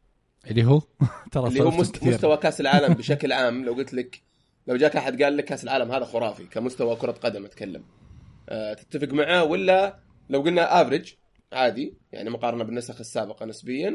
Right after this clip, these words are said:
Speaker 2: ولا below average، يعني مخيب ك-، فنيًا؟
Speaker 1: آه، كلمة average ظلم.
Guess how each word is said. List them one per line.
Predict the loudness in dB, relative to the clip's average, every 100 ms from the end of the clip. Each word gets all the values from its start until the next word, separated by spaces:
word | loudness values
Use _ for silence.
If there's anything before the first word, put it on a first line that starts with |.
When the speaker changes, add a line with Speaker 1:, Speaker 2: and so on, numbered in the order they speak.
| -2
Speaker 2:
ولا | 0 2 2 2 -6 -18 -6
below | 2 4
average، | 4 -4 -10 -14
يعني | -12 -12 -12 -10 -6 -4
مخيب | 0 2 2 -2 -4
ك-، | -6 -6 -12 -8
فنيًا؟ | 0 2 2
Speaker 1:
آه، | 0 -4 -8 -12 _ _ _
كلمة | 2 4 4 0
average | 0 2 4 4
ظلم. | 4 4 2